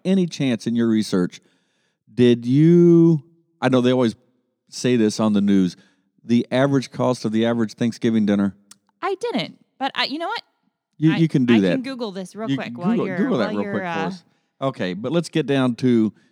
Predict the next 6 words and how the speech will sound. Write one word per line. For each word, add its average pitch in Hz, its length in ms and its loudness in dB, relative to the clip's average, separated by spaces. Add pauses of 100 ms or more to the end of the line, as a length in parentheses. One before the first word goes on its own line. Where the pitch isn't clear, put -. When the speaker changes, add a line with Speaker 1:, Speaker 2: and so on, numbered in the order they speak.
(160)
Speaker 1:
the 127 240 2
all-important 120 680 2
question. 90 560 -6 (1000)
Stuffing 143 800 0
or 127 200 2
dressing? 98 600 0